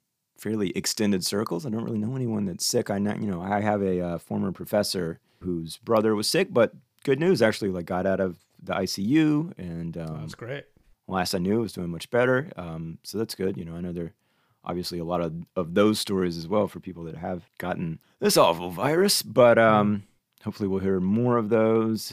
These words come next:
Speaker 1: And yeah, just doing our thing. And, um, I thought about it,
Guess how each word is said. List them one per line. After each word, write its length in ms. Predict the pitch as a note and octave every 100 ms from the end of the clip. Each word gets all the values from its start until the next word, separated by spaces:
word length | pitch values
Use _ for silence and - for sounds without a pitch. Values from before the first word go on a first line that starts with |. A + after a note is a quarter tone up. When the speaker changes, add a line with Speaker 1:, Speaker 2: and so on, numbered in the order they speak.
| G2+
Speaker 1:
And 600 | F#2+ F#2+ G2 G2 G2 G2
yeah, 400 | G2+ G#2+ B2+ D#3+ C3+
just 440 | G2 A#2 A#2+ G2+
doing 360 | G#2 A2 C3 C3+
our 160 | C3+
thing. 440 | B2+ C3+ D3 D#3 C#3+
And, 200 | G#2+ G#2
um, 440 | G2 F2+ F2+ G#2 _ _ _ -
I 240 | F#2 F2 F2 - _
thought 200 | G2 G#2
about 280 | G2+ G#2+ G#2+
it, 140 | G2+